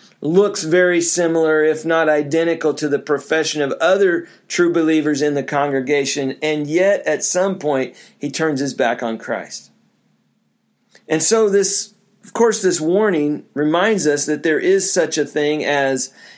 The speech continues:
a false profession. There is such a thing as claiming to be a believer and yet not being a believer.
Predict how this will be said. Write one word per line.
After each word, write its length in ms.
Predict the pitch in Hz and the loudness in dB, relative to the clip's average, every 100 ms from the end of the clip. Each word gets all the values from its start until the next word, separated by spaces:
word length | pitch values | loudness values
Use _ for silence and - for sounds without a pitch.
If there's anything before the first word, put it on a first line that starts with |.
| _ 151 | _ -2
a 140 | 156 | 0
false 800 | - - 170 170 175 170 - - _ _ - | -2 -2 0 2 2 -2 -6 -10 _ _ -4
profession. 800 | 147 131 143 123 - 101 98 _ _ _ _ _ _ _ _ _ _ - | -4 -2 -2 -2 -4 -8 -10 _ _ _ _ _ _ _ _ _ _ -2
There 180 | 170 185 | 2 4
is 220 | 214 208 | 2 2
such 220 | 220 214 | 0 0
a 80 | 202 | 0
thing 280 | 190 170 151 | 0 2 0
as 120 | 147 | -2
claiming 400 | 180 196 226 220 | 0 2 2 0
to 80 | 196 | 2
be 100 | 208 | 2
a 80 | |
believer 560 | 196 180 156 151 151 135 - - | 2 2 2 2 0 -2 -10 -2
and 220 | 160 160 | 0 4
yet 300 | 170 175 170 | 2 2 0
not 260 | 165 160 151 | -2 -2 -2
being 300 | 165 156 139 | -2 0 0
a 100 | 131 | 0
believer. 560 | 135 135 131 107 104 | 0 0 -2 -4 -14